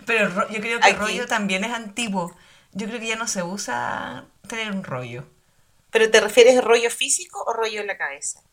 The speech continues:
Speaker 1: Físico, de todas maneras.
Speaker 2: Físico, físico.
Speaker 1: <laughs> Yo creo que ahora se, se, hay como otros términos, no sé si se
Speaker 2: ¿Sabes
Speaker 1: usa.
Speaker 2: qué? Me acabo de acordar de algo que, eh, típico de los ochenta. Mira,
Speaker 1: ¿Mm?
Speaker 2: escena.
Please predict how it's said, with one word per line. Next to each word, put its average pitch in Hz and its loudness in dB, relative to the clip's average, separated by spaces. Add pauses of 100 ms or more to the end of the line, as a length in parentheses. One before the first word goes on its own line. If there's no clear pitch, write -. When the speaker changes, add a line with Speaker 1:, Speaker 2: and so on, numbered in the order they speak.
(120)
Speaker 1:
Físico, 165 -4
de 135 -2
todas 165 -4
maneras. 147 -10 (320)
Speaker 2:
Físico, 311 -2 (340)
físico. - -6 (420)
Speaker 1:
<laughs> - -18
Yo 196 -6
creo 202 -6
que 208 -10
ahora 202 -4
se, - -6 (380)
se, 240 -10 (140)
hay 277 -6
como 330 -14
otros 370 -14
términos, 196 -12
no 214 -12
sé 320 -14
si 403 -16
se - 0
Speaker 2:
¿Sabes - 6
Speaker 1:
usa. - -10
Speaker 2:
qué? - -18
Me 233 0
acabo 294 8
de 349 8
acordar 320 -4
de 302 -2
algo 285 -4
que, 214 -14
eh, 208 -16
típico 269 2
de 254 10
los 254 8
ochenta. 214 -8 (380)
Mira, 208 -10
Speaker 1:
¿Mm? 254 -14
Speaker 2:
escena. 156 0